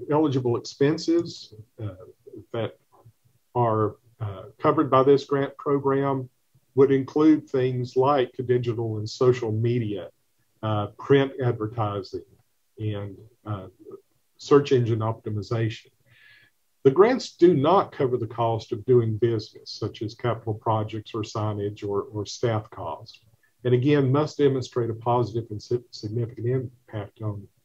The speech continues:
tourism. This is a reimbursable grant program, so you would, you would expend the dollars, send us documentation, and we would send you, uh, a reimbursement check. And again, applications are now open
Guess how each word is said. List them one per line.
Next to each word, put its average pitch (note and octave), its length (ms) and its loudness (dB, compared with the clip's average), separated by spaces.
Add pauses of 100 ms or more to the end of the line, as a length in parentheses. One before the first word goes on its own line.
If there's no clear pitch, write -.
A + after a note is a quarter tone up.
tourism. A#2 480 2 (600)
This D3+ 260 2
is F#3 340 10
a B2+ 40 4
reimbursable C3 800 2
grant C#3+ 300 -2
program, C#3 640 0
so G#2+ 340 -6
you G#2+ 260 -4
would, G#2+ 180 -6 (180)
you G#2 240 -8
would G#2+ 120 -8
expend D3 380 -2
the C#3+ 60 0
dollars, C3+ 520 2
send B2 180 -2
us B2 160 -2
documentation, A#2+ 760 -4 (120)
and G#2 100 -12
we G#2 200 -4
would G#2+ 120 -12
send A2+ 300 -6
you, A2 340 -4 (540)
uh, G#2 300 -6 (140)
a A2+ 80 -4
reimbursement A#2+ 720 0
check. G2+ 380 -8
And A2 100 -10
again, A2 540 -2 (320)
applications C3 680 -2
are A2+ 80 -6
now A#2 280 -2
open A#2 440 -2